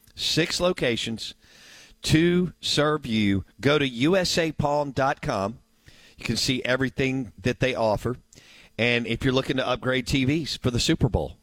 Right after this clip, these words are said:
upgrade your T V, powered by U S A Pawn and their mega store, I fifty-five South McDowell Road, and U S A pawn dot com. We hit Jonathan Davis. So s-, here are some of the topics. You got Tom Brady retiring.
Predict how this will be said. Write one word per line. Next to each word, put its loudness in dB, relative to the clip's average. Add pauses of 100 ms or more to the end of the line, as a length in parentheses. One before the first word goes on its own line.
upgrade 0
your 0
T -2
V, -2 (100)
powered 0
by -2
U 0
S 0
A 0
Pawn 0
and -2
their 0
mega -2
store, 0 (440)
I 2
fifty-five -2
South -2
McDowell 0
Road, 2 (680)
and 0
U 6
S 0
A 2
pawn 2
dot -2
com. -2 (260)
We 6
hit 4
Jonathan 0
Davis. 0
So 2
s-, -8
here 2
are 2
some 2
of -2
the -2
topics. -6
You 0
got -4
Tom 0
Brady 0
retiring. -2